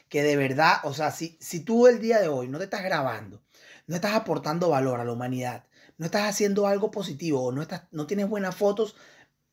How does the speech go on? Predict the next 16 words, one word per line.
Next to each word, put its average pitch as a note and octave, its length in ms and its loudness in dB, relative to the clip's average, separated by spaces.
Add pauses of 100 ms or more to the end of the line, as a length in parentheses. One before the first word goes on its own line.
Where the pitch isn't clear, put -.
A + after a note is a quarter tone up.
no G3+ 500 4 (100)
va F3+ 140 6
a G#3 40 2
funcionar E3+ 760 -2
que C#3+ 140 -8
tus C3 140 -6
redes C3+ 200 0
sociales D3+ 580 0 (280)
puedas D#3+ 240 -2
atraer D#3+ 420 2
personas, C#3 380 -6
porque C3+ 220 -14
tú - 120 -12
no F#3+ 120 -8
puedes G#3+ 220 -2
escribirle D3+ 680 0